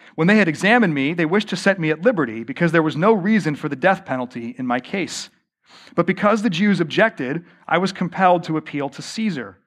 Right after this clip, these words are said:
though I had no charge to bring against my nation. For this reason, therefore, I have asked to see you and speak with you, since it is because of the hope of Israel that I am wearing this chain.'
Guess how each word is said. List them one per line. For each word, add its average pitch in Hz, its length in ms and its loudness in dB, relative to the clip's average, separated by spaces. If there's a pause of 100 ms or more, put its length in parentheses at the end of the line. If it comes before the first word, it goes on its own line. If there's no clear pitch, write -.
(220)
though 143 120 0
I 170 80 6
had 170 120 2
no 190 140 -2
charge 190 440 2
to - 80 -8
bring 151 240 -4
against 123 280 -6
my 127 100 -6
nation. 131 420 -12 (600)
For 180 160 2
this 240 220 4
reason, 214 400 4
therefore, 160 440 4
I 156 120 4
have 160 100 2
asked 185 340 0
to 208 60 -4
see 214 200 -4
you 151 200 2
and 147 80 -4
speak 262 380 -4
with 127 120 -8
you, 107 280 -10 (280)
since 185 200 -6
it 208 80 4
is 175 80 0
because 208 420 2
of 214 80 2
the 190 80 4
hope 220 320 2
of 180 120 0
Israel 160 480 0
that 147 100 -2
I 147 100 4
am 139 140 0
wearing 135 320 0
this 120 140 -8
chain.' 113 420 -8